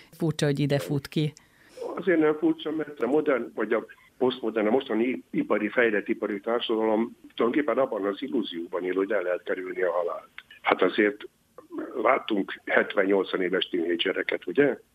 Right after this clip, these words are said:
Speaker 1: Hm.
Speaker 2: Miniszoknyás hölgyeket nyolcvan évesen. Tehát nagyon elterjedt az a rögeszme, hogy örökké fiatalnak lehet maradni, és el lehet kerülni a halált. És igazából titokban a modern ember abban az uzakban él, hogy jó, hát vannak, akik meghalnak, de ő nem fog.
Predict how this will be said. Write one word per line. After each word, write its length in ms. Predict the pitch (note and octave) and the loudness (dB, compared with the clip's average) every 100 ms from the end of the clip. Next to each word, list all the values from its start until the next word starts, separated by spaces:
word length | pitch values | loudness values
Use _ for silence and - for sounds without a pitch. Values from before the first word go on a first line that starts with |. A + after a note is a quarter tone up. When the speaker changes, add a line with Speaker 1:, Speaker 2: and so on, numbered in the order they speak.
| _ | _
Speaker 1:
Hm. 60 | F#3+ E3 - - | -2 -2 -4 0
Speaker 2:
Miniszoknyás 760 | G#2+ F#2 - F#2 - F#2 F#2 | 2 2 0 -6 -2 0 2
hölgyeket 480 | G2 F2+ F2 - F2 | 2 2 0 -2 -2
nyolcvan 400 | F2+ F2 - F2+ | 0 -2 0 0
évesen. 480 | F2 F2 F2 F2 F2 | 0 2 2 0 0
Tehát 220 | G2+ F2+ - - - | 0 -2 -4 -14 -2
nagyon 800 | A2 B2 A2+ G#2+ G#2 A#2+ - - | 2 4 4 0 -2 -4 -8 -2
elterjedt 640 | D3 A#2 G#2+ F#2+ F2 F2 | 0 2 0 0 0 2
az 140 | G2+ F#2 | 0 2
a 200 | F#2 - - - | 0 -2 -12 -4
rögeszme, 680 | G2+ G2 G#2 - G#2+ A2 C3 - - - | 0 2 2 0 -2 -2 -4 -8 -20 -6
hogy 140 | G2+ G#2+ | -2 0
örökké 340 | G2 F2+ - | 0 -2 -8
fiatalnak 640 | - A2 A2+ D#3 D3 D3 D3 | -6 -2 0 2 2 0 -2
lehet 280 | C3+ C3 | -2 0
maradni, 360 | A#2+ A#2 G#2 G#2+ | 0 0 0 0
és 140 | F#2+ | 0
el 180 | - G#2 | -2 -2
lehet 200 | G2+ E2+ | -4 -4
kerülni 400 | - F#2 F2 F2 | -6 -6 -6 -8
a 100 | F2+ | -6
halált. 380 | F2 - - - - - _ - - | -8 -10 -14 -20 -20 -20 _ -18 -6
És 200 | - - | -4 0
igazából 680 | D3 C3+ A#2+ A2+ A2 G2+ - | 2 2 2 0 0 -2 -4
titokban 480 | - D3 C#3+ C3+ A#2 | -10 -4 -4 -2 -2
a 40 | G2 | 0
modern 400 | A#2 G#2 F#2+ G#2+ | 0 0 -2 0
ember 360 | A#2 G#2+ G#2 - - - | 0 0 -2 -4 -8 0
abban 280 | B2+ G#2+ | 2 2
az 120 | G#2 D3 | -2 0
uzakban 420 | C3 G#2+ G#2 A#2 | 0 0 0 0
él, 120 | C#3 | 0
hogy 180 | A2+ B2+ | 0 0
jó, 160 | C3+ | -2
hát 140 | F#2+ G2+ | -2 -2
vannak, 320 | A#2+ F#2 - | 0 -2 -2
akik 220 | A2 - - | -6 -6 -12
meghalnak, 460 | B2 - C#3+ C3+ | -8 -2 -2 0
de 60 | C3 | 0
ő 160 | A#2 | 0
nem 200 | G#2 F2 D2+ | 0 -2 -6
fog. 200 | - | -18